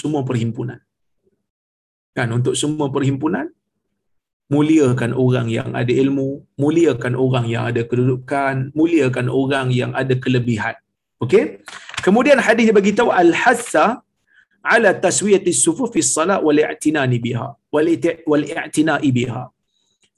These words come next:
Galakkan untuk meluruskan saf. Galakkan untuk selarikan saf. Dan kepentingan untuk mengambil berat. Imam kena ambil berat, kena pesan.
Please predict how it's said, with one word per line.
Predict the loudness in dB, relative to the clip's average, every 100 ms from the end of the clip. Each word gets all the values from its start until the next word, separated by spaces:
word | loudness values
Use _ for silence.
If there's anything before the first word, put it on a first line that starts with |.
| -2
Galakkan | 0 0 -2 -2 -2 -4
untuk | -4 -4 -2
meluruskan | 0 2 2 0 -2 -2 -2
saf. | -4 -10 -20 -20 _ _ _ _ _ _ _ 0
Galakkan | 2 4 0 -2 -2 0
untuk | -2 -2 0
selarikan | 0 2 0 0 -2 -2 -2 -2
saf. | -4 -4 -6 _ _ _ _ -6 0
Dan | 2 2 -2 -10 _ _ _ _ _ _ _ _
kepentingan | -4 0 -2 -2 -2 -2 0
untuk | 0 -2 -2
mengambil | 0 2 2 2
berat. | 2 0 -2 0
Imam | 2 0
kena | -2 -2
ambil | -2 -2
berat, | -2 -4 -4
kena | -6 -4
pesan. | -4 -4 -6